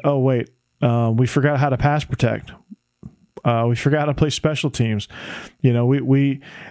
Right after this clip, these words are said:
th-, they really kinda let themselves down collectively a-, a-, as a group, and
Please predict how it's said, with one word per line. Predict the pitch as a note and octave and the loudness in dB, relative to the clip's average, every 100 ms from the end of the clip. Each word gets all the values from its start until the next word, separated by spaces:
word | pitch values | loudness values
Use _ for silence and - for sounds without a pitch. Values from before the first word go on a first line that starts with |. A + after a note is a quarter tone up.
| - | -4
th-, | E3 F3+ G3 | -2 0 0
they | D3+ D#3 | 0 2
really | D3 F3 D#3+ | 2 2 2
kinda | E3+ D#3 | 0 2
let | C#3 D3+ | 2 0
themselves | - C3 - D3 B2+ | 2 0 2 0 0
down | C#3+ C3 | 0 0
collectively | B2 B2 C3+ D3 A#2 A#2+ A#2+ A2 - | 0 0 0 0 0 2 0 -2 -2
a-, | |
a-, | C3+ C3 C#3 C#3 | 0 0 -2 -2
as | B2 | 0
a | A2+ | 0
group, | - D3 D3 B2 | 2 2 2 0
and | A2+ | -2